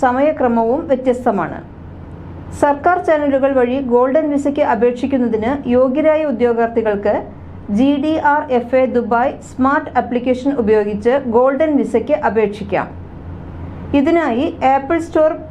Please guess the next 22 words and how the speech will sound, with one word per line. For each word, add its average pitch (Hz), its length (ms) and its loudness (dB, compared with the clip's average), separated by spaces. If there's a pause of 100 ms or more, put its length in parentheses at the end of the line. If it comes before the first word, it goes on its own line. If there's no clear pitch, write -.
അല്ലെങ്കിൽ 269 400 2 (100)
പ്ലേ 254 180 4
സ്റ്റോർ 302 380 2
എന്നിങ്ങനെ 254 540 0 (100)
അംഗീകൃത 285 560 2
സ്റ്റോറുകൾ 247 500 2
വഴി 190 280 -2 (540)
ജി 240 200 2 (140)
ഡി 330 100 2 (120)
ആർ 294 260 4
എഫ് 247 220 2
എ 262 100 4
ദുബായ് 240 440 2 (100)
ആപ്ലിക്കേഷൻ 240 680 0
ഡൗൺലോഡ് 247 560 2
ചെയ്തതിന് 233 440 0
ശേഷം 220 480 -2 (460)
ഒരു 294 220 2
പുതിയ 285 220 2
അക്കൗണ്ട് 247 600 0
രജിസ്റ്റർ 240 420 -2
ചെയ്യണം. 180 460 0